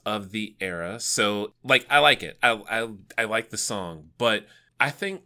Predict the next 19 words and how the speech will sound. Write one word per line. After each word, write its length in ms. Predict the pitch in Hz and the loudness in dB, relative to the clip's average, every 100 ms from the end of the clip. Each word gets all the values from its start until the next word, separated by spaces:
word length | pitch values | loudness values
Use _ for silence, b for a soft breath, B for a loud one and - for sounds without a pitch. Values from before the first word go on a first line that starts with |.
| - | -14
True 380 | - - 180 | -12 -4 -2
Blood 340 | 180 127 139 131 | -2 -2 -2 0
was 180 | 110 104 | -2 -4
sort 200 | - 120 | -2 -2
of 240 | 107 98 - b b b _ | -2 -4 -10 b b b _
one 340 | 117 117 151 | -10 -6 -4
of 100 | 151 | -2
those 240 | 123 113 | -2 -2
shows 540 | 107 - 107 98 95 - | -4 -2 -2 -2 -6 -10
where, 540 | 85 98 95 90 - _ | -6 -2 -2 -4 -8 _
you 140 | - 143 | -8 -2
know, 120 | 113 | 0
and 160 | 117 - | -2 -4
I, 140 | - 135 90 - | -2 -2 -4 -10
to 100 | - | -4
me, 220 | 160 147 107 | -2 -2 -4
True 300 | - - 113 | -8 -8 -6
Blood 300 | 104 101 92 | -4 -4 -4
was 300 | 98 90 | -8 -8